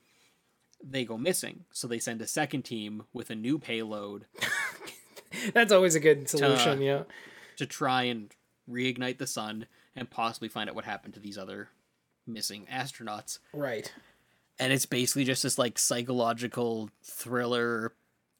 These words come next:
Speaker 1: horror movie about people in space on this super fantastical science or futuristic spaceship. I, like, and it's
Speaker 2: Cool.
Speaker 1: I don't wanna say too much without giving it away, but it's just, like, it's really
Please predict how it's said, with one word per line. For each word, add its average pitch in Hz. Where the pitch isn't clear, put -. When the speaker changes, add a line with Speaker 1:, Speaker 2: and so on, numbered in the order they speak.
Speaker 1:
horror 120
movie 117
about 117
people 117
in 113
space 110
on 107
this 104
super 107
fantastical 104
science -
or 104
futuristic 117
spaceship. -
I, 110
like, 120
and 117
it's -
Speaker 2:
Cool. 165
Speaker 1:
I 127
don't 123
wanna 147
say 135
too 151
much 143
without 120
giving 113
it 110
away, 139
but 117
it's 113
just, 113
like, 104
it's 113
really 117